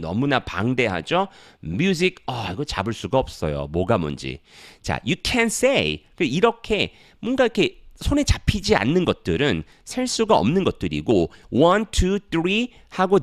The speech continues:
these things라고 얘기할 수가 없다. 그래서 you can say one water, <laughs> two musics. 물 하나, 음악 두 개. 이렇게 못 센다라는 게 포인트가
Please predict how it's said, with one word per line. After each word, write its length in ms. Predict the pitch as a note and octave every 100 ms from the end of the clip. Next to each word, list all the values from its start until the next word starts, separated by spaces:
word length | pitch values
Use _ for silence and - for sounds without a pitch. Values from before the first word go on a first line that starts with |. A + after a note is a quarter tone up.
| -
these 360 | C#3 F3+ - -
things라고 1200 | E3 D#3+ C#3+ A2+ B2 C3 G#2 F2 D#2+ E2+ A#2 C#3+
얘기할 240 | G2+ A#2+
수가 240 | G2+ - E2+
없다. 480 | - - C#2 C2+ -
그래서 160 | - A2
you 100 | G2+
can 100 | B2+ A2
say 240 | D#3+ F#3+ F#3+ - -
one 280 | G#2 D#3+ E3
water, 500 | B2 B2 D3 G3 A#3 _ _ -
<laughs> 100 | D3 C3+ - G#2 _ - - _
two 220 | - C4+ A#3+
musics. 720 | A#2+ B2 B2 - - D#2+ D2 - _ _ _ _ _ _ _
물 220 | E3 C#3
하나, 500 | D3+ D3 E3+ G#3+ A#3+ _ _ _ A2+
음악 320 | C3+ D#3+ -
두 120 | A2+
개. 280 | F2 D#2+ D#2+ _ -
이렇게 540 | A#2 A#2 F3+ G3+ F#3+ -
못 200 | F#2 D3
센다라는 760 | - A3 A3+ F#3 A#2 F2 E2+
게 340 | C2+ D#2 D3 - - - _ _ - _ - -
포인트가 640 | - F#3+ F#3 - D#2 F2+